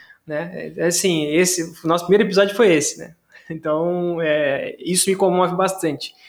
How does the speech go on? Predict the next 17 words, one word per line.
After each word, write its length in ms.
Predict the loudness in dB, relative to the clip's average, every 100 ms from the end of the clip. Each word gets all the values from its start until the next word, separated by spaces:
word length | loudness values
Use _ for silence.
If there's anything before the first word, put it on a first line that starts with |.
| -20 -20 _
saber 280 | -8 -4 -4
que 40 | -2
a 20 |
cartografia 580 | -2 0 0 -2 -2 -4
tá, 320 | 0 0 0 -6 -20 _
tá 100 | -4
chegando 480 | 0 2 2 2 2
lá 400 | 2 0 -2 -6 -20 -20 -20 -20 _ -4
é, 1040 | 0 0 -2 -4 -4 -6 -6 -8 -10 -16 -4
tá 120 | -2
se 120 | 0
fazendo 320 | 0 0 0
presente. 680 | 2 2 2 2 -2 -6 -10 -12
Isso 160 | -8
é 40 | -6
muito 240 | -6 -6
bacana. 440 | -8 -8 -10 -14